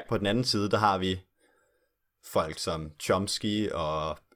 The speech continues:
evolutionspsykologer og alle sådan nogle genetikere, som siger, "Nej, vi er simpelthen nødt til at have noget medfødt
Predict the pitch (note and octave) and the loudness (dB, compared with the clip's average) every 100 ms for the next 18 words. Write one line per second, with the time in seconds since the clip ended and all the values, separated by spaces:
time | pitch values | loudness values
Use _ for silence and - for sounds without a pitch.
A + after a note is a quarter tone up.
0 | _ _ - F#2 E2+ - B2 A2+ - G2+ | _ _ -10 -6 -6 0 0 0 -2 -2
1 | F#2 E2 E2+ F2 - D#2+ E2 F2+ E2+ E2 | -2 0 0 -2 -2 -4 -4 -8 -10 -10
2 | E2+ - - _ _ _ _ _ _ _ | -14 -18 -20 _ _ _ _ _ _ _
3 | F#2 F#2 G2+ G2 G#2+ F#2 E2 E2 - _ | -4 -2 -2 -4 -2 0 0 -4 -10 _
4 | _ _ _ _ - G#2 F2+ - F#2 F2+ | _ _ _ _ -10 -4 -4 -2 0 0
5 | F2+ - _ _ _ _ _ _ _ _ | -2 -10 _ _ _ _ _ _ _ _
6 | _ _ _ _ G2+ A#2 - - _ F#2 | _ _ _ _ 2 4 2 -4 _ -6
7 | F#2+ F#2 F2 A#2+ G2 F#2+ G2 A2 G2 F#2+ | -2 0 0 0 0 2 2 0 0 0
8 | F#2 F#2 F#2 F2 E2+ - - F#2 G2 G#2+ | 2 0 0 -2 -4 -8 -6 -2 -2 -2
9 | G#2+ F#2 D2+ - | -2 -2 -4 -12